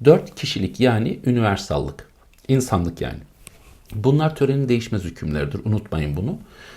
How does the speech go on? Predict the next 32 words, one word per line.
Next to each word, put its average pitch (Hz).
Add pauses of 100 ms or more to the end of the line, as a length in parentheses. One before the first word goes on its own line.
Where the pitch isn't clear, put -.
(200)
Kut 202
dediğimiz 156
şey, 233 (440)
e, 135
hükmetme 131
yetkisinin, 95
devleti 123
yönetme 113
yetkisinin -
Tanrı 143
tarafından 101
hükümdara 90
verilmesi. 73 (840)
İl 156
dediğim 143
şey 127
devlet, 120
barış 156
anlamına 147
da 92
gelir. 82 (680)
Tüz 180
dediğimiz 139
şey 247
hükümdar 175
ile 170
yönetici, 147
yö-, 147
yani 123
yönetenle, 131
hükümdar 123
ile 120